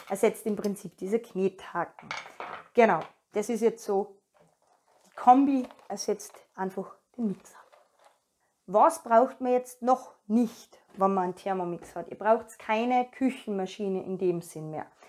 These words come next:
Das heißt, ihr braucht jetzt nicht so dieses Gerät, wo ihr dann, keine Ahnung, Aufsätze habt für Hobeln, für Raspeln, für weiß ich nicht, für Nüsse, für, hm?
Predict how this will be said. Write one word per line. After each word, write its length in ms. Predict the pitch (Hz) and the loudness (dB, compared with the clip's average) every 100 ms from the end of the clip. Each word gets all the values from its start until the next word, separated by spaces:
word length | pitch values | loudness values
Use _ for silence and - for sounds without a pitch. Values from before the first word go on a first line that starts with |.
| - _ _ | -20 _ _
Das 120 | 190 | 2
heißt, 240 | 247 262 | 2 2
ihr 60 | 262 | 0
braucht 380 | 220 220 220 - | 6 6 4 -12
jetzt 180 | - | -12
nicht 160 | 220 220 | -8 -8
so 100 | - | -8
dieses 480 | 196 190 180 175 - _ _ _ _ _ | -10 -6 -4 -6 -8 _ _ _ _ _
Gerät, 560 | 202 285 311 311 - | 2 4 2 0 -6
wo 160 | 196 226 | -2 -2
ihr 160 | 220 208 | 2 0
dann, 340 | 202 196 190 | 0 -2 -6
keine 280 | - 202 196 | -4 -2 0
Ahnung, 300 | 190 180 175 | 0 -2 4
Aufsätze 640 | 240 247 - 220 208 - 202 | 6 6 2 -4 -4 -6 -2
habt 280 | 196 - | -2 -4
für 280 | - - 190 | -14 -8 -4
Hobeln, 380 | 247 240 226 220 | 0 0 0 -2
für 200 | 220 202 | -2 -2
Raspeln, 520 | 202 220 - 214 208 | 0 -2 -4 -4 -4
für 200 | 202 185 | -4 -2
weiß 260 | 175 226 302 | 0 0 0
ich 40 | |
nicht, 300 | 285 277 277 | -2 0 -2
für 160 | - 214 | -4 -2
Nüsse, 440 | 220 277 - 240 | 0 0 -4 -10
für, 400 | 220 202 185 180 - _ _ | -6 -2 0 -2 -8 _ _
hm? 120 | - | 0